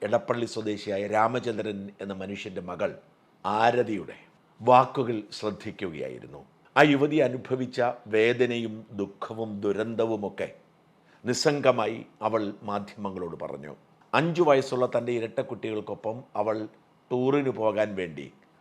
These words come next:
അപ്പനെയും അമ്മയെയും കൂട്ടിയതാണ്. രണ്ടുപേരും അവളുടെ കൂട്ടിന് വരുമ്പോൾ സ്വാഭാവികമായി അവർക്കുണ്ടാവുന്ന സന്തോഷം അവളുടെ കൂടെ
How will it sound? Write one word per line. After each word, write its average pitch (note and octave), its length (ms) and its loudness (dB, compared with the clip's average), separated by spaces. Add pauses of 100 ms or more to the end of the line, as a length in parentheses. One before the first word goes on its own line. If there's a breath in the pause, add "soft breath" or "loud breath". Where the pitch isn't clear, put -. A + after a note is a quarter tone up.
(140)
അപ്പനെയും A#2 440 0 (200)
അമ്മയെയും G#2 520 -4
കൂട്ടിയതാണ്. D#2+ 520 -10 (560 soft breath)
രണ്ടുപേരും C3 560 4 (240)
അവളുടെ B2 360 2 (200)
കൂട്ടിന് B2 420 -4
വരുമ്പോൾ G#2+ 360 -2 (100)
സ്വാഭാവികമായി A#2 840 2 (580 soft breath)
അവർക്കുണ്ടാവുന്ന B2 680 4 (280)
സന്തോഷം B2 640 2 (480 soft breath)
അവളുടെ A#2+ 400 8
കൂടെ G#2 160 -4